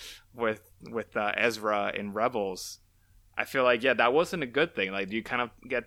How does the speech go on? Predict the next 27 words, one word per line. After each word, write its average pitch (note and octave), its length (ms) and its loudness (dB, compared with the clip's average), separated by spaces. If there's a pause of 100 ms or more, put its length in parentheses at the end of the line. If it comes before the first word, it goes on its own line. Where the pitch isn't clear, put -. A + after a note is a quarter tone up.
(300)
points A#2+ 480 -6
taken A#2 340 -2
out A#2+ 240 2
of A2+ 160 -2
your A#2 100 0
<laughs> - 580 0
overall A#2+ 380 0
score A#2+ 600 2 (400)
if A2 540 2
you A#2+ 220 -2
are B2 160 6
helping A2 360 0
others, B2 340 0
because G#2+ 360 -4
you, A2 200 -6
you're, G#2+ 200 -6
you A2+ 260 -10
need D#3 220 -8
to B2+ 80 -10
be A#2 100 -4
ruthless - 640 -10
in - 140 -12
order G2+ 280 -4
to G#2 120 -14
be G2 440 -10
a G2 80 -10
proper G2 560 -8